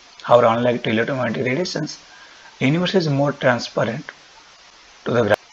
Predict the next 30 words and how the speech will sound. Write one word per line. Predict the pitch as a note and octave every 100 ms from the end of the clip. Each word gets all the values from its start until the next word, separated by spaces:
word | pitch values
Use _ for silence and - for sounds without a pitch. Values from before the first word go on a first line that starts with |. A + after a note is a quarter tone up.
| - - - - - - - - - - - -
thus, | - A#2 - - - - -
study | - A#2+
of | A#2+
gravitational | A#2 A#2 A#2+ - B2+
waves | D3+ D3 - - -
provides | C#3 A2 C#3 C#3 - - - -
a | -
new | A#2+ C#3+
tool | G#3 D#3 D3
to | C#3+
explore | A2+ - - B2+
some | - - -
unknown | C#3+ C3+ D#3 -
aspects | A#2+ - B2+ -
of | - - - - - - - - -
the | B2+ A#2+
universe. | G2+ G2 - - - - - - - - - - -
And | A#2
every | G#2+ G2+ A2+
time | B2 A#2+
we | A#2+
create | - - A#2+
a | B2+
new | A2+ A#2
tool | A2+ - A2
to | A#2
look | G#2 A2+
at | A2+
the | G#2+
universe, | A#2+ E3 C#3 -